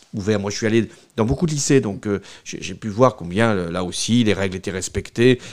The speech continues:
et, et combien il n'y avait pas eu de cluster, hein. Donc, euh, je me plains pas du tout que des élèves aient pu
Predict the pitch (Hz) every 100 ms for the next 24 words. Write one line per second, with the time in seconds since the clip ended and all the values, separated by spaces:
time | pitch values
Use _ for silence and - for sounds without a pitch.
0 | - - 104 107 - 92 95 110 92 92
1 | 104 101 - 123 - 196 170 117 120 113
2 | 98 104 98 - - 104 104 110 110 101
3 | 127 214 202 - 104 101 113 120 101 -